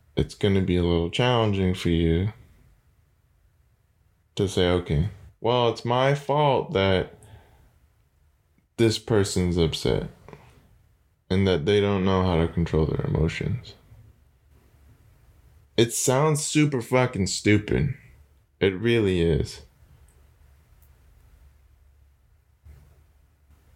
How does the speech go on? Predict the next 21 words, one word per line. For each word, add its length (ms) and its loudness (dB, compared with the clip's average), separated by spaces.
But 100 0
if 120 -2
I 120 2
just 240 -2
communicated 800 0
a 100 4
little 280 2
bit 240 0
better, 460 0
or 200 0
more 340 0
often, 720 0
maybe 340 2
she 180 0
wouldn't 260 2
have 120 -2
felt 260 0
that 160 2
way. 280 0
Maybe 440 2
he 680 0